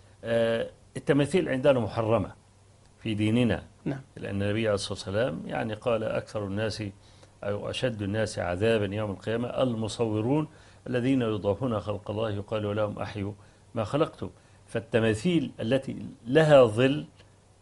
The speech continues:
Speaker 1: المجسمة، يعني، بإجماع الأمة محرمة.
Speaker 2: نعم.
Speaker 1: بقي التماثيل، بقي الصور الفوتوغرافية أو الصور التي لا ظل لها، هو ده الخلاف
Speaker 2: وهذا
Speaker 1: واقع
Speaker 2: محل
Speaker 1: فيها.
Speaker 2: الخلاف، يعني.
Speaker 1: لكن، لكن التماثيل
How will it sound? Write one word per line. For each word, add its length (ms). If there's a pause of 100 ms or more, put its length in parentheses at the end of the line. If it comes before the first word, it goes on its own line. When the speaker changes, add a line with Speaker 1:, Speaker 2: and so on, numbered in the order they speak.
Speaker 1:
المجسمة، 600
يعني، 280 (280)
بإجماع 460
الأمة 360
محرمة. 520 (100)
Speaker 2:
نعم. 160 (180)
Speaker 1:
بقي 380
التماثيل، 680
بقي 380
الصور 420
الفوتوغرافية 760 (320)
أو 80
الصور 340
التي 300
لا 120
ظل 320
لها، 140
هو 180
ده 180
الخلاف 420
Speaker 2:
وهذا 100 (120)
Speaker 1:
واقع 100
Speaker 2:
محل 100
Speaker 1:
فيها. 120
Speaker 2:
الخلاف، 420
يعني. 180
Speaker 1:
لكن، 500 (160)
لكن 440 (140)
التماثيل 680